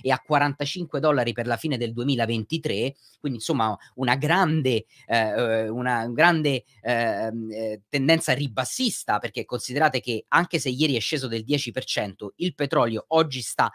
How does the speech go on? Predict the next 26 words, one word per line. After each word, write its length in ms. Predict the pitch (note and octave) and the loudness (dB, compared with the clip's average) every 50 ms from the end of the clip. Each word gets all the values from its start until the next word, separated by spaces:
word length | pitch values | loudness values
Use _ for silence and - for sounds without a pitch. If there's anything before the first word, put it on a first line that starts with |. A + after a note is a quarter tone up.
| - - - | -6 -10 0
ancora 640 | - C#3 C3+ B2+ - - - F3 F#3 F#3 F3 E3+ - _ _ | 2 2 2 2 -2 -2 0 2 2 4 2 0 -2 _ _
sui 200 | - - C#3 B2+ | -8 -6 -4 -2
cento 360 | - - B2+ B2+ - - A#2 | 0 -2 -2 -2 -4 -6 0
dollari. 480 | G#2+ C#3 C#3+ A2 G2+ G#2+ G#2 G2 F2+ _ _ _ _ _ _ _ | 2 4 4 4 2 0 -2 -2 -6 _ _ _ _ _ _ _
Quindi 240 | - D#3 C#3 A#2+ | 0 2 2 2
dovrebbe 380 | C3+ C3 C3+ C#3 A#2+ B2+ B2 - | 2 0 0 -2 -2 -4 -6 -6
quasi 580 | - E3+ F3+ G3 G#3 G3+ F3+ F#3+ G#3 G3+ G3+ _ - - _ | 0 4 6 6 6 6 4 2 -2 -2 -2 _ -18 -20 _
dimezzarsi 880 | - C3 D#3+ D3+ D3+ C3+ A2 A2 C#3+ F3+ E3+ C#3+ A2+ - - - B2 | -6 -2 0 0 0 0 -2 2 2 4 4 2 -2 -4 -8 -8 -8
per 160 | G2+ B2+ A#2+ A#2 | -4 -2 0 0
arrivare 420 | A#2 A2+ B2+ B2+ C3+ C3 B2 A#2+ | 0 0 0 2 2 2 2 2
a, 200 | A2+ A2+ A2 G#2 - - - _ - | 2 2 0 0 -4 -12 -20 _ -2
ehm, 460 | G#2+ A2 G#2+ G#2 G#2 G#2+ A2 G#2 E2 | -2 0 0 0 0 -2 -4 -6 -4
al 220 | D#2 A2 A#2 A#2 A#2 | -2 -2 -2 0 2
valore 560 | A2+ D3 D3 C#3 B2+ B2+ B2+ C3 B2+ - - | 4 4 4 4 2 2 0 0 -2 -4 -8
che 260 | - - C3 A#2+ G#2+ - | -6 -4 -4 -4 -4 -4
Citigroup 640 | - - - C#3 A2+ G2+ A2+ A#2+ B2 A2 - C3 A#2+ | -6 -4 -4 -4 -4 -4 -4 -6 -6 -6 -6 -8 -6
vede 380 | A2 B2 A#2+ A2+ A2 B2 A#2+ | -4 -2 -2 -2 -2 -4 -6
per 160 | - - A#2 A2 | -4 -4 -4 -4
il, 300 | A#2 A#2+ A#2 A2+ A2+ A#2 | -2 -4 -4 -4 -2 -2
ehm, 1200 | A#2 G#2+ F#2 _ _ _ _ _ _ _ _ _ _ _ _ _ _ _ _ - - B2+ A2+ G#2+ | -2 -2 -4 _ _ _ _ _ _ _ _ _ _ _ _ _ _ _ _ -4 -2 2 2 2
per 140 | - C3+ B2+ | 2 2 0
il 80 | C3 C3 | 0 0
duemila, 320 | B2 C#3+ C#3 C#3 C3 B2+ | 0 2 2 2 2 0
per 160 | B2 C#3 B2+ | -2 -4 -6
fine 180 | - D3 C#3 B2+ | -4 -2 -4 -2
duemilaventidue. 920 | A#2 B2 B2 B2 B2 A#2+ A#2 A#2 A#2+ A#2 A2 - A#2+ A2 G#2 F#2 F#2+ F2+ | -2 -4 -4 -2 0 -2 0 -2 -2 -4 -6 -8 -10 -8 -8 -8 -8 -10